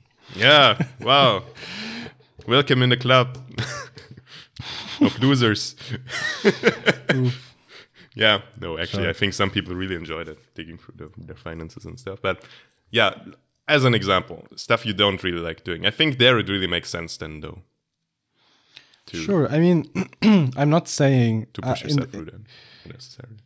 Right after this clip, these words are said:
Speaker 2: Yeah. For, I, th-, for the first time ever, probably, I'm not talking in extremes. Like, I'm not saying that's the only way I approach it.
Speaker 1: Hmm.
Speaker 2: Um, of course, for some stuff, for some days, I don't really have motivation, or I'm tired or burnt out or whatever, and then I'm just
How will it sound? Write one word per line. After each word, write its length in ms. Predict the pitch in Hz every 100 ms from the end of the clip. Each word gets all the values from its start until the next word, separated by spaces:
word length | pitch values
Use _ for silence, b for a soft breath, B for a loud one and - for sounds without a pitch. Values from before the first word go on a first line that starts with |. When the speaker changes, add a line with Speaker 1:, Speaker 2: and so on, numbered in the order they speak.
| _ _
Speaker 2:
Yeah. 260 | 120 107 95 - _ _ _
For, 380 | - - 151 135 -
I, 80 | 131
th-, 200 | - -
for 120 | 143
the 80 | 131
first 380 | 127 143 135 -
time 200 | 117 117
ever, 260 | 123 113
probably, 460 | 82 - 104 110 113
I'm 120 | 117
not 160 | 117 123
talking 540 | - 113 - 110 104
in 120 | - 107
extremes. 640 | - - 107 110 135 131
Like, 120 | 110
I'm 100 | 110
not 160 | 110 -
saying 380 | 113 107 202
that's 220 | 190 98 -
the 120 | 104
only 200 | 104 107
way 220 | 101 101
I 40 | 98
approach 420 | - 101 113 -
it. 240 | 135 - b b b -
Speaker 1:
Hmm. 140 | 82 104
Speaker 2:
Um, 520 | 104 104 104 98 - _ _ _
of 140 | - -
course, 220 | 175 131
for 100 | -
some 220 | - 110
stuff, 280 | - 110 104
for 60 | 101
some 240 | - 98
days, 360 | 101 101 104 101
I 420 | 101 101 101 98 123 _ _
don't 200 | 110 104
really 160 | 101 98
have 260 | 101 98 104
motivation, 580 | 101 101 98 - 104
or 160 | 98 104
I'm 140 | 101
tired 400 | 101 - 104 104
or 60 | 98
burnt 280 | 101 98 98
out 180 | 98 104
or 40 |
whatever, 340 | 101 101 104
and 120 | 110 101
then 100 | 101
I'm 140 | 95
just 300 | 95 - -